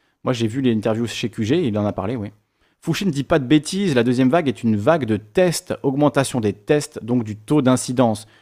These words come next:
Le gouvernement a tout fait pour le troisième confinement, suppression de lits et couvre-feu. Mais non, c'est complètement faux. C'est complètement faux. Ils ont tout fait pour le troisième confinement. Ils l'auraient déjà mis en place, le troisième confinement. Là, on est effectivement dans un couvre-feu, euh, absurde, mais on n'est pas au troisième confinement.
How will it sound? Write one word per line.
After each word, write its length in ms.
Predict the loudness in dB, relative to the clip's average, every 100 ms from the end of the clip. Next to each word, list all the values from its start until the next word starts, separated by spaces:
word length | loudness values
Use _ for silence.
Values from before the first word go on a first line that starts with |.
| _
Le 160 | -4 -2
gouvernement 920 | -2 0 2 4 4 6 6 4 0 _ _ _ _ -6
a 100 | -6
tout 200 | -6 -8
fait 440 | 0 0 0 _ _
pour 100 | -6
le 80 | -4
troisième 300 | -4 -4 -4
confinement, 500 | -6 -4 0 0 -2
suppression 520 | -10 -10 -6 -4 -2
de 80 | -2
lits 240 | 0 -2 -6
et 80 | -8
couvre-feu. 420 | -6 -6 -6 0
Mais 120 | 0
non, 100 | 0
c'est 140 | -4
complètement 260 | -2 0 0
faux. 300 | -2 -4 -4 _ _ _ _
C'est 160 | -2 0
complètement 340 | 2 2 2
faux. 220 | 2 0
Ils 100 | 2
ont 60 | 0
tout 80 | 0
fait 120 | -2
pour 140 | 0
le 40 | -2
troisième 260 | 0 0
confinement. 440 | 0 -2 2 4 6
Ils 80 |
l'auraient 220 | 6 4 4
déjà 320 | 4 4 4
mis 140 | 4
en 80 | 2
place, 240 | 2 0
le 60 | -2
troisième 260 | -2 0 0
confinement. 500 | -2 0 0 0 -4 -16 _ 0
Là, 160 | 2
on 120 | 6
est 60 | 6
effectivement 460 | 4 0 -4 -2 2
dans 180 | 2
un 80 | 2
couvre-feu, 760 | 0 -2 -2 -2 -2 2 4 2
euh, 100 | 0
absurde, 500 | -4 -4 -4 -4 -6 -14 -6
mais 80 | -2
on 80 | -2
n'est 100 | -2
pas 140 | -2
au 60 | -4
troisième 300 | -2 0 0
confinement. 480 | -2 -2 -2 -2